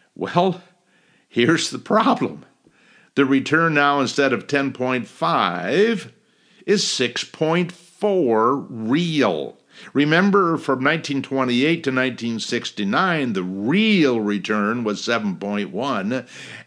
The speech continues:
and here we have what we thought was a better rate of return, and a percent and a half better, actually turning out to have less buying power than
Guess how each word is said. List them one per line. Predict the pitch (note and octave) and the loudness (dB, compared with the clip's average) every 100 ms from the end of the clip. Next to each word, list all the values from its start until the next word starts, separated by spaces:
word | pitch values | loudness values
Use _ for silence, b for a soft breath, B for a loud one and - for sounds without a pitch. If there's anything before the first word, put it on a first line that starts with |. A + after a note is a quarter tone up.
| _ | _
and | C#3 C3+ C3+ | 0 2 2
here | C3 G3 G#3+ | 2 2 2
we | E3 B2+ A2 | 2 0 2
have | G#2+ G2+ C#3 C#3 - b b | 2 2 0 -4 -12 b b
what | - C#3+ C#3+ | -2 0 0
we | |
thought | B2 D#3+ F#3 - | -2 2 2 0
was | C3+ G#2+ | -2 -2
a | A#2 | 0
better | C3 A3 G#3 | 2 4 2
rate | C#3 A#2+ | 2 2
of | A#2 G#2 | 2 0
return, | G2 - G#2 A#2 C#3+ | -2 -2 -2 0 0
and | A2 B B - | -2 B B -20
a | |
percent | - B2 - E3 - | -8 -2 0 0 -2
and | A#2+ | -4
a | A2 | -2
half | B2 C3 B2 | 0 -2 -2
better, | F#2+ C3+ G3 C#3 C#3 C#3+ B B _ - | 0 2 4 4 2 0 B B _ 0
actually | E3+ F#3+ - F3+ E3 | 0 0 0 0 0
turning | D#3+ D#3 D#3 C#3+ | -2 -2 0 2
out | C#3 C#3+ C#3 | 2 0 -2
to | C3 | -2
have | B2 C3+ B2 A#2+ B | 0 0 -2 -8 B
less | A2 B2+ D#3+ E3+ - | -2 2 2 0 -4
buying | F#2+ F2 G#2 E3 G#3 E3+ B2 G#2 F#2+ | -10 -4 0 2 2 0 0 -2 -2
power | F2+ D2 G#2+ C#3+ | -6 -2 -2 0
than | D3 C#3+ C#3+ | 0 -2 -2